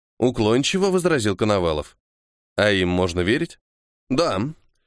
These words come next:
твердо произнес он, после чего, открывая дверцу, добавил:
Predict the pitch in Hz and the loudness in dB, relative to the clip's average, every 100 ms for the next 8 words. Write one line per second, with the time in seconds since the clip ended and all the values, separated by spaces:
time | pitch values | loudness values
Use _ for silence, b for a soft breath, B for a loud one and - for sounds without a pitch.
0 | _ - 107 139 185 190 185 156 160 - | _ -2 0 2 0 0 0 2 0 0
1 | 190 226 208 - 214 208 175 180 151 175 | 0 0 -4 -4 -2 -2 0 0 2 0
2 | 165 - 131 127 107 95 117 - - 104 | 0 0 0 0 0 0 -2 -2 -2 0
3 | 98 92 85 80 | 2 2 0 -2